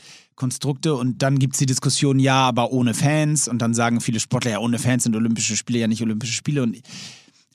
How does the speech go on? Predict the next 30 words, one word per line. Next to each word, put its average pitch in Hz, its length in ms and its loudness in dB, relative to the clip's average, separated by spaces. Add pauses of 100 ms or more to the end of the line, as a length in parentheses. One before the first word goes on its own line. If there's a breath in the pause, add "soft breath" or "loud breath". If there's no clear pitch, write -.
also 143 180 2 (600)
ich 196 240 0
sage, 147 520 2 (680)
ich - 240 0
wäre, 131 280 2 (480)
ich, - 180 -4 (200)
ich - 180 -4
glaube, 147 300 2
es 120 140 0
gibt - 240 -4
Szenarien, 123 520 2
wie 120 80 -2
du 117 80 0
gesagt 127 340 -2
hast, 127 200 0
wenn's 123 220 2
jemand, 113 360 0
ich - 180 -6
glaube, 143 220 2
es 120 100 -2
gibt 135 140 -2
Szenarien, 120 380 2
in 113 100 2
denen 113 100 0
man 113 80 0
Olympische 107 340 0
Spiele 104 200 -2
stattfinden 120 460 -2
lassen 120 260 0
kann. 117 320 0